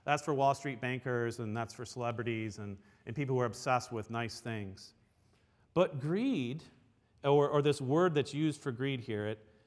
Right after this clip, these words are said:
it gets at something way more fundamental, um, that all of us have a problem with, which is we have this unruly and this disordered desire in our relationship to material things. Greed is an excessive concern,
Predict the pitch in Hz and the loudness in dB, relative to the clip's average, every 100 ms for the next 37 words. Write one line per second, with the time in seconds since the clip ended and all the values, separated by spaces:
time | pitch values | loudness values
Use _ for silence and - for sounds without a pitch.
0 | _ 131 117 208 214 180 - 160 156 127 | _ -6 2 2 4 0 0 -2 0 0
1 | 120 131 170 214 190 160 - 147 120 117 | 0 0 2 2 0 -2 -2 -4 -2 -2
2 | 143 92 92 - _ _ _ _ _ _ | -4 -6 -12 -18 _ _ _ _ _ _
3 | - 110 107 104 113 127 131 143 120 104 | -6 -6 -4 -4 -4 0 0 0 -2 -4
4 | 123 117 113 160 156 107 95 85 110 - | -6 -6 -4 -2 -2 -6 -10 -10 -10 -6
5 | 110 - _ _ _ _ 127 143 143 135 | -8 -10 _ _ _ _ 0 2 2 0
6 | - 135 160 156 135 131 131 127 127 127 | -2 -4 -4 -2 0 0 0 0 -4 -8
7 | - _ _ _ 113 117 104 113 120 - | -16 _ _ _ -8 -6 -8 -10 -10 -6
8 | 131 143 147 113 110 101 110 117 104 92 | -2 -2 -2 -6 -8 -2 0 0 -2 -6
9 | 98 _ _ _ _ 113 117 135 135 120 | -12 _ _ _ _ -6 -4 -2 0 -2
10 | 117 123 - 110 107 - 107 104 - 113 | -4 -8 -8 -10 -12 -12 -10 -8 -8 -8
11 | 101 92 90 90 - - _ _ _ _ | -8 -10 -14 -16 -20 -20 _ _ _ _
12 | _ _ _ _ _ _ _ - 123 139 | _ _ _ _ _ _ _ -16 -4 2
13 | 156 165 139 131 123 - 160 - 139 - | 4 4 2 -2 -4 -2 -2 0 -2 -4
14 | 120 - 151 160 202 214 | -6 -4 -2 0 0 -2